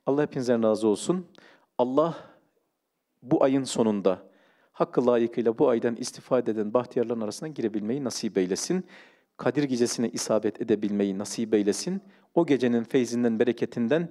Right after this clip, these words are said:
hisseyab eylesin. Gazze'deki Müslüman kardeşlerimizi nusretiyle teyit eylesin. Allah vatanımıza, devletimize hayırlar, iyilikler nasip eylesin. Vatanımız, milletimiz ve ümmeti Muhammed üzerinde meş'um ve mel'un emeller taşıyan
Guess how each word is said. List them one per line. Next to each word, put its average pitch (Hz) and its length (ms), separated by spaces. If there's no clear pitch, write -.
hisseyab 120 440
eylesin. 107 500
Gazze'deki 147 420
Müslüman 131 340
kardeşlerimizi 120 640
nusretiyle 117 420
teyit 120 360
eylesin. 123 480
Allah 139 260
vatanımıza, 135 560
devletimize 127 720
hayırlar, 131 460
iyilikler 127 540
nasip 117 320
eylesin. 117 480
Vatanımız, 143 540
milletimiz 131 500
ve 131 40
ümmeti 139 340
Muhammed 135 340
üzerinde 123 380
meş'um 127 580
ve 135 60
mel'un 131 720
emeller 127 560
taşıyan 131 520